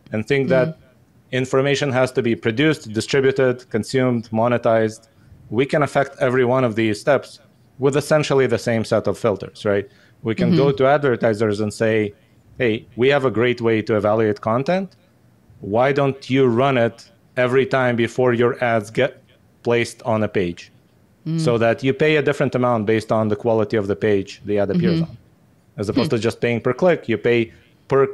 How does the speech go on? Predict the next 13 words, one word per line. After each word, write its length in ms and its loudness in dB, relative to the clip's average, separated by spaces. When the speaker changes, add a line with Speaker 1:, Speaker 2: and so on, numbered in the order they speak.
Speaker 1:
click 240 2
per 180 4
quality 340 2
score." 300 -12
Speaker 2:
Right. 360 0
Speaker 1:
Right? 120 -2
And 200 0
that 240 0
might 500 -2
improve 320 2
the 160 4
incentives 500 0
to 60 4